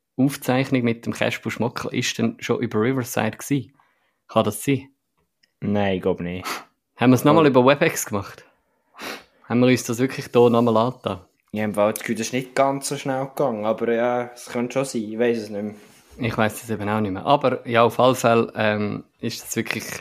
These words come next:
Speaker 1: äh, dass ja auch seine Freundin die ganze Gesprächstour nebenzu im Auto gehockt ist und man hat einfach nichts davon gehört,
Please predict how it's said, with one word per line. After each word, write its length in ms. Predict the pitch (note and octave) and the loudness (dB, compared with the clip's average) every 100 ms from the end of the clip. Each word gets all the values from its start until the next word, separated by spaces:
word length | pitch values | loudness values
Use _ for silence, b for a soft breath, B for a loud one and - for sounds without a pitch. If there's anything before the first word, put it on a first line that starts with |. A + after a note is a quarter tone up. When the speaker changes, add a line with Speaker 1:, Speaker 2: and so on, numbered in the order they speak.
| - B B B B B | -16 B B B B B
Speaker 1:
äh, 340 | G2+ G2+ G#2 G#2+ | -2 0 0 0
dass 200 | A2+ - | 0 0
ja 100 | A#2+ | 0
auch 120 | A#2+ | 0
seine 260 | - A#2+ A2 | 2 4 2
Freundin 560 | - A#2+ B2+ C#3 C3 | 2 2 2 4 4
die 120 | B2+ C3 | 4 2
ganze 800 | A2+ C3 - - B2+ A#2+ A#2+ - B2 _ | 2 0 -2 -2 0 0 -2 -6 -12 _
Gesprächstour 1120 | - - - - C3+ D3 - - C3 C3 C#3 - | -6 -2 0 2 2 0 -2 -4 0 2 2 0
nebenzu 680 | B2 A#2+ B2 - - B2 | 2 2 0 -6 -2 4
im 240 | C#3 A#2+ A#2 | 4 4 0
Auto 360 | A2 B2+ - | 2 2 2
gehockt 440 | B2+ - C#3+ - - | -2 0 0 -2 -4
ist 120 | B2+ | 0
und 100 | A#2 | 0
man 80 | A2 | 0
hat 100 | - | -2
einfach 320 | - - - | -6 -8 -2
nichts 380 | A#2 D3 F3+ - - | 2 4 2 -2 -8
davon 340 | - B2 A#2 A#2 | -2 2 2 4
gehört, 360 | A#2 C#3+ - | 4 6 2